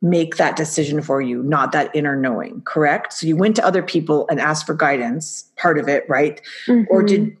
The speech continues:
Speaker 1: did you, do you think you created your own chaos to make that happen?
Speaker 2: I think it's both. To be honest, I think reflecting back, the fact that I listened to,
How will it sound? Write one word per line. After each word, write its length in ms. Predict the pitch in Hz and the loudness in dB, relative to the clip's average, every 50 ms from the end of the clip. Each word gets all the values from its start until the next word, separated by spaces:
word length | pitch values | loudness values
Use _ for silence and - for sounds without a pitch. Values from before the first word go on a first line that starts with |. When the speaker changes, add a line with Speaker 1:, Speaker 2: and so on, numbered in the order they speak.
| _ | _
Speaker 1:
did 240 | - - 190 160 160 | 0 0 0 0 2
you, 300 | 185 185 220 220 220 214 | 0 2 2 2 2 2
do 180 | 175 - - 185 | 0 -2 -2 0
you 160 | 185 196 233 | 2 2 0
think 340 | 233 - - 202 190 190 - | 0 0 0 0 0 2 0
you 80 | 185 | -4
created 460 | 165 - - 196 185 165 160 165 143 151 | -4 0 2 2 2 2 2 0 2 2
your 180 | 165 131 - | 0 2 2
own 300 | 160 165 170 175 175 165 | 0 0 2 2 2 0
chaos 640 | 156 - - - 165 160 156 143 131 - - - - - - | 0 -4 -6 -2 0 2 2 2 0 -2 -4 -6 -8 -6 -4
to 80 | 147 | -4
make 320 | 147 151 151 147 143 - _ | -2 -2 -2 -2 -4 -4 _
that 220 | 151 135 - - | -2 -2 -2 -4
happen? 380 | - - 139 123 - - 95 - 123 _ _ _ _ _ _ _ _ _ _ _ _ _ _ - - _ - - - | -4 -6 -6 -6 -6 -10 -14 -14 -16 _ _ _ _ _ _ _ _ _ _ _ _ _ _ -18 -16 _ -16 -6 0
Speaker 2:
I 120 | 233 226 226 | 2 2 2
think 260 | - 262 254 247 294 | 4 2 2 4 2
it's 160 | 285 277 - | 0 -2 -2
both. 440 | _ - 196 180 165 208 - - _ | _ 2 2 2 0 -2 -6 -8 _
To 100 | - 226 | 2 4
be 120 | 202 226 214 | 4 4 4
honest, 380 | 202 208 208 214 214 214 - | 4 4 4 4 4 2 2
I 60 | 208 | 0
think 200 | 202 - 196 196 | 2 2 0 0
reflecting 540 | - 190 190 _ 190 185 185 - 202 196 190 | 0 -2 0 _ -2 -2 0 0 2 2 2
back, 400 | 175 170 165 165 165 - _ - _ _ _ _ _ _ _ _ _ _ _ _ _ - 466 _ _ _ _ _ _ _ _ _ _ _ _ _ _ _ _ _ _ _ _ _ _ _ _ _ _ _ _ _ _ _ _ _ _ _ _ _ _ _ _ _ _ _ | 2 2 0 0 -2 -4 _ -18 _ _ _ _ _ _ _ _ _ _ _ _ _ -20 _ _ _ _ _ _ _ _ _ _ _ _ _ _ _ _ _ _ _ _ _ _ _ _ _ _ _ _ _ _ _ _ _ _ _ _ _ _ _ _ _ _ _ _
the 160 | 226 220 214 | 4 4 4
fact 440 | 202 - - 220 202 202 202 202 - | 2 2 2 4 4 4 2 2 2
that 100 | 208 202 | 2 4
I 100 | 196 196 | 4 2
listened 560 | 190 185 185 180 - - 190 190 190 190 190 | 2 2 0 -2 0 0 0 2 2 0 -2
to, 560 | - - - 185 180 180 180 180 185 185 - | -2 0 0 2 2 2 2 0 0 -2 -4